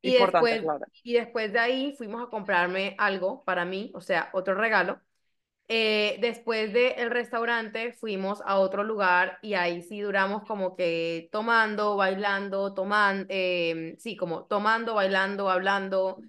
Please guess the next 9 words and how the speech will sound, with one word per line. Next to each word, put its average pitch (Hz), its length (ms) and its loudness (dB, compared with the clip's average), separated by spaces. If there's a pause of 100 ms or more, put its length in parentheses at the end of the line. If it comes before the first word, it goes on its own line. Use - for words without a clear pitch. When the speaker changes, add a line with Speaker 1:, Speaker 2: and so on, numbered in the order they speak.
(240)
Speaker 1:
eh, 180 440 0
full 196 180 -6
tiempo 226 640 -2 (320)
y 196 160 -8
ya, 180 380 0
luego 185 680 0 (220)
adiós, 190 580 -4 (200)
a 180 80 -2
dormir. 190 500 -4